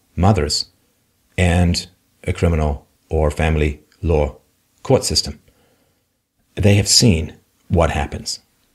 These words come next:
And this unbelievable fiery sword that is cleaving the, which should be united one heart of the genders, men and women are designed to be compatible more than physically,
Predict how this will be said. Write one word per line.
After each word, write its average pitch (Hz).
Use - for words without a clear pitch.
And 82
this -
unbelievable 87
fiery 90
sword 98
that 76
is 78
cleaving 90
the, 82
which 90
should 107
be 90
united 85
one 85
heart 85
of 78
the -
genders, 95
men 78
and 78
women 80
are 71
designed 80
to -
be 85
compatible 92
more 82
than 78
physically, -